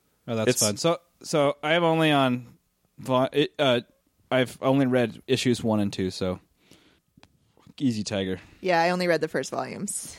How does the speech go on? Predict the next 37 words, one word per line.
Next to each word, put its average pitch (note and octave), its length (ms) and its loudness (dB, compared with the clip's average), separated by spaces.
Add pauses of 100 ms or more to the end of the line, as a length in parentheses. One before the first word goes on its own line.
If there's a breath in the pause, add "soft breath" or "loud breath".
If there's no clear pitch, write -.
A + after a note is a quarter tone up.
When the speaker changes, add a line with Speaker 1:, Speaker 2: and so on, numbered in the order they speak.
Speaker 3:
So - 260 -8
Speaker 2:
I, - 60 -2
Speaker 3:
also. C#3 240 2
Speaker 2:
I G2 140 0
won't, D3 240 0 (200)
I C3 100 0
won't E3 180 0
spoil C#3 400 0
it. E2+ 120 -4
It's C3+ 160 -2
just, D#3 220 -2
like, C3 260 2
it's, C3+ 220 -2
it's C#3 200 -2
got F#3 200 0
a C#3 60 2
pattern, G#2+ 760 -2
you C3 120 -2
know, G#2+ 140 4
in A2 80 2
the A2+ 60 2
first D3+ 240 0
volume B2+ 320 2
it's, - 260 -6
it's G#2 140 -2
very A2 240 0
clear G#2+ 260 0
as G2 100 -2
well. B2 240 0
Like, G2+ 200 0 (1000 loud breath)
by C3+ 260 -2
the D3+ 160 2
end C3+ 140 2
of B2 80 0
every A#2+ 280 0
single A2+ 360 -2
issue, G2+ 440 -2